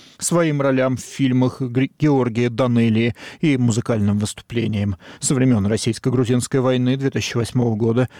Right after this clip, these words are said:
Кикабидзе не выступал в России в знак протеста против действий российских властей. Он осудил также аннексию Крыма и широкомасштабное российское вторжение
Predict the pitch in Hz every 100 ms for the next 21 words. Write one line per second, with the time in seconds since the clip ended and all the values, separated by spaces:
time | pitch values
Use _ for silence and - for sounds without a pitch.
0 | - - 131 139 127 120 113 127 123 123
1 | 135 - 139 135 123 127 123 - 123 120
2 | 104 113 - 120 - 123 - - 117 110
3 | 104 117 101 120 117 117 - 113 - -
4 | - 120 - - 113 107 - _ - 180
5 | 123 - 127 117 113 117 110 123 131 131
6 | - 147 139 143 156 165 151 - - 202
7 | 180 175 156 135 131 - 117 110 123 117
8 | 110 - 110 - 117 - 120 101 107 95
9 | 101